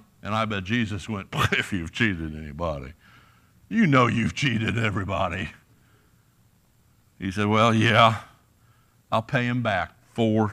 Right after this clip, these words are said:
times over." Somebody has defined repentance as a godly sorrow that leads to change. We see that with Zacchaeus.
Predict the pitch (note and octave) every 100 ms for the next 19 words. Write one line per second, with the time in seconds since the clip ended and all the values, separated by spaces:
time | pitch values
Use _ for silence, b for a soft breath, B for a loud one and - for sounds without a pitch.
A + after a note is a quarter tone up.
0 | - G#2+ F#2+ F2+ E2+ F2 - - _ _
1 | _ - E2+ E2+ D#2 F2+ C#2+ _ _ _
2 | _ _ _ _ F3 G#3 F3 B2+ A#2 A#2
3 | G#2+ - _ _ _ _ _ _ _ _
4 | A2 G#2+ C#3 D3 C3+ A2+ G2 - D#3+ C#3
5 | C3 G2 F#2 - - E2 F#2+ F2+ F2 F2
6 | A2 D3 D#3 D3 C3 - - C3 C3+ A2
7 | G2+ G2+ F#2 G2 G#2 A2+ G#2+ E2+ - F2+
8 | - G#2 F2 - - _ - _ _ _
9 | _ _ _ _ _ _ _ _ _ _
10 | - - _ _ _ _ _ _ - G#2+
11 | - A3 F3 D2 E2+ G2+ A#2+ C3+ D3 G#3+
12 | A#2+ -